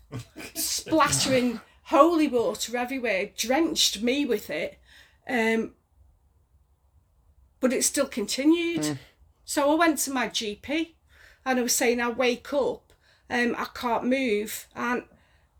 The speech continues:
Speaker 1: I, I feel like there's a demon sitting on me. I can feel things attacking me in my sleep." And, um, there was this young doctor I saw, and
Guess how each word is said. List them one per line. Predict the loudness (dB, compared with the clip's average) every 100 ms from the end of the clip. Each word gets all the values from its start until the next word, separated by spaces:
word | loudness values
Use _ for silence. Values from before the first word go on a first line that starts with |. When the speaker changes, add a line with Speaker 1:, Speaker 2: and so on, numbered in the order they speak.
| _ _ _ _ _ _ _ _ _ _
Speaker 1:
I, | -10 -8 -6
I | -6
feel | -2 2 4
like | 4 2
there's | 0 -4
a | -10 _
demon | -4 0 2 2
sitting | 2 0 -2 -2
on | -2 0
me. | 2
I | 0
can | -2 -6
feel | -2 -4
things | -2 -4 -4 -6
attacking | -10 -10 -10 -6 -2
me | 0 0
in | -2
my | -4
sleep." | -6 -2 -4 -4 -10 -20 -20 -20 -20 -8
And, | -2 2
um, | 4 2 0 -6 _ _ _ _ _ _ _ _ _ _ _ _ _ _ _ _ _ _ _ _ _ _ _ -6
there | -2
was | 0 2
this | 2 2
young | 2 2 0
doctor | -2 -4 -6 -8 -6
I |
saw, | -4 -4 -4 -4 -6 -8 -14 -20 -20 -20 -20 -20 -4
and | 0 0 -2 -6